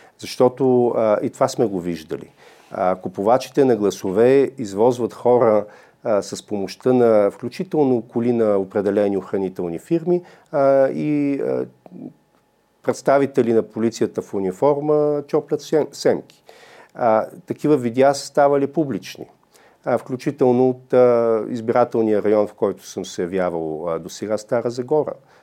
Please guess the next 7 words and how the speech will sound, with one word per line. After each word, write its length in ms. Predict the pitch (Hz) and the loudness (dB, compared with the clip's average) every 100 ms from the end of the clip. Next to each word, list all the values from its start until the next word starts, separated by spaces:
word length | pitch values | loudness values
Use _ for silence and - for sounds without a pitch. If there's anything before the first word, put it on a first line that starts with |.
| _ - | _ -6
Имаше 320 | 127 123 - | -4 -4 0
няколко 420 | 127 139 151 - | 2 2 -2 -6
случая 420 | 113 - 123 127 | -12 -12 -6 -4
в 120 | 107 98 | -2 -4
община 400 | 101 - 104 104 | -10 -8 -2 -2
Гурково 580 | 104 110 117 - 82 71 | -2 -4 -6 -6 -12 -12
там, 320 | - 101 151 | -6 -4 -4